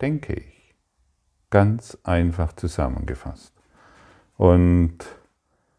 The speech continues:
du siehst, du bist, du bist herausgefordert in dieser, in dieser Lektion, und natürlich wie in jeder Lektion,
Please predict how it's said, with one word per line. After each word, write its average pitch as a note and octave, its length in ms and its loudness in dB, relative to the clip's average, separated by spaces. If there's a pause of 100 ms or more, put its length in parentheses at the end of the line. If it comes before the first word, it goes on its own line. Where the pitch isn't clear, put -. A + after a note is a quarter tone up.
du G2+ 140 0
siehst, C3+ 420 0
du G2+ 80 0
bist, G2+ 360 -4
du F#2 200 -2
bist G2+ 400 -2
herausgefordert E2+ 1300 2 (480)
in E2 600 0
dieser, D#2 680 0 (1500)
in F#2 140 2
dieser F2+ 240 4
Lektion, G2 920 2
und F2 100 -2
natürlich E2 480 -4
wie F#2 100 -2
in E2+ 100 0
jeder F2+ 320 0
Lektion, D#2 640 0